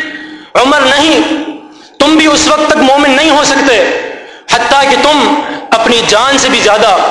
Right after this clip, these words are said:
مجھ سے محبت نہ کرنے لگ جاؤ۔ یہ سننا تھا کہ عمر رضی اللہ عنہ نے اسی وقت جواب دیا،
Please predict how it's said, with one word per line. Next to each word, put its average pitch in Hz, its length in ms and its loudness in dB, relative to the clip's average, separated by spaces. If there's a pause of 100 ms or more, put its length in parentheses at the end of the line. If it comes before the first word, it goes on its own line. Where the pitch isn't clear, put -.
(380)
مجھ 214 180 0
سے 226 80 0
محبت 214 440 0
نہ 208 140 2
کرنے 190 200 2
لگ 180 100 2
جاؤ۔ 180 260 2 (560)
یہ 220 160 2
سننا 240 360 2
تھا 196 440 0 (260)
کہ 214 60 2
عمر 277 240 2
رضی 262 240 2
اللہ 262 140 2
عنہ 254 280 2
نے 240 200 2 (440)
اسی 277 260 0
وقت 262 220 0
جواب 247 380 2
دیا، 233 160 2